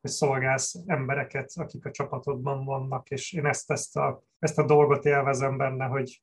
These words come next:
hogy tényleg ahhoz, hogy ők jól tudják végezni a munkájukat, ahhoz én megteszem azt, hogy megpróbálom nekik ezt minél könnyebbé tenni, és, és minél inkább, ö, komfortossá. Tehát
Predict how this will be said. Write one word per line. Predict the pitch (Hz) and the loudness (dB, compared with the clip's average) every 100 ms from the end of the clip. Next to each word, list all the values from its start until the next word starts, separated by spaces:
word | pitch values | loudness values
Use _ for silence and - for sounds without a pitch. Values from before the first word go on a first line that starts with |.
| _ - | _ -12
hogy | 123 | -4
tényleg | 147 131 131 123 - _ | 0 2 2 -2 -8 _
ahhoz, | - 147 143 | 2 4 4
hogy | - 139 | 0 -2
ők | 139 139 | -2 0
jól | 147 143 | 2 2
tudják | - 131 135 | 0 -2 0
végezni | 147 139 135 127 | 2 2 2 0
a | 127 | -2
munkájukat, | 139 147 160 147 135 - 135 | -2 -2 0 0 0 -6 -4
ahhoz | 151 127 123 - - - - _ _ _ _ 190 | -2 -2 -2 -4 -8 -14 -20 _ _ _ _ -4
én | 147 | -2
megteszem | 143 139 - - - 135 | 0 -4 -4 -4 -2 0
azt, | 180 - | 0 0
hogy | 151 - - 185 | 0 0 -4 -4
megpróbálom | 180 143 - 127 139 139 | 0 0 0 2 4 4
nekik | 135 135 123 | 2 0 -2
ezt | 135 - | -4 -2
minél | 139 135 135 | 0 0 0
könnyebbé | 139 135 135 143 147 | -2 -2 -2 -2 -2
tenni, | - 143 147 156 | -2 -4 -2 -4
és, | 156 - - - - | -4 -8 -10 -10 -8
és | - - | -8 -4
minél | 135 135 135 | -2 0 0
inkább, | 127 123 135 123 | 0 0 -2 0
ö, | 143 151 151 - _ _ | 2 2 0 -6 _ _
komfortossá. | 143 123 143 139 147 135 - 135 123 - _ _ | 0 4 2 2 0 -4 -2 -2 -2 -6 _ _
Tehát | 139 | -8